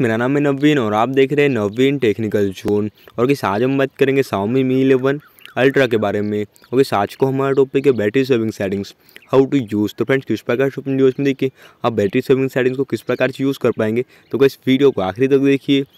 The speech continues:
and समझिए। And अभी तक आपने हमारे चैनल को सब्सक्राइब नहीं किया है तो प्लीज सब्सक्राइब कर लीजिएगा। तो फ्रेंड्स, बिना टाइम वेस्ट करे यह वीडियो स्टार्ट करते हैं। तो गाइस, अपने फोन्स में आप देखिए डिफॉल्ट सेटिंग्स ओपन कर लीजिएगा and यहाँ पे आप नीचे आइएगा, देखिए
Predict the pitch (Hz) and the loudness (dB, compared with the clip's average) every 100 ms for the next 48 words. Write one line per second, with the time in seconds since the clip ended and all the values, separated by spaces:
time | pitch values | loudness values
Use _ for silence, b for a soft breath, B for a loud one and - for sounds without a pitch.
0 | - - 135 135 110 104 101 - 110 107 | -20 -6 -4 -2 -4 -2 -4 -4 -2 0
1 | 107 104 _ _ 104 110 135 139 127 135 | 0 -4 _ _ -4 0 0 0 -2 -2
2 | 135 131 135 135 135 123 98 - 131 143 | -4 -4 -2 0 0 -2 -6 0 0 0
3 | 131 135 131 - _ 117 131 135 - 101 | -2 0 0 -4 _ -2 0 0 0 -8
4 | - 135 127 139 135 117 107 110 110 b | 0 0 2 2 2 2 -2 -2 -4 b
5 | b - 123 139 131 110 120 127 135 139 | b -10 0 0 0 -2 0 2 2 4
6 | 135 - 139 104 117 131 135 - 117 107 | 2 2 2 2 0 0 0 0 -2 -2
7 | - 101 107 104 B B _ 117 139 113 | -2 -4 0 -2 B B _ -2 0 -2
8 | 123 127 135 131 139 127 135 135 113 104 | -4 -2 -2 -2 -2 0 0 0 0 0
9 | - 127 131 - 135 131 131 139 131 110 | 0 0 0 -2 -4 -4 -2 2 2 2
10 | 101 123 b b b b b 107 104 98 | -6 -8 b b b b b -4 -2 -2
11 | 117 123 139 123 120 139 135 143 127 123 | -6 -6 -4 -4 -4 0 2 0 0 -2
12 | 127 127 | 0 -2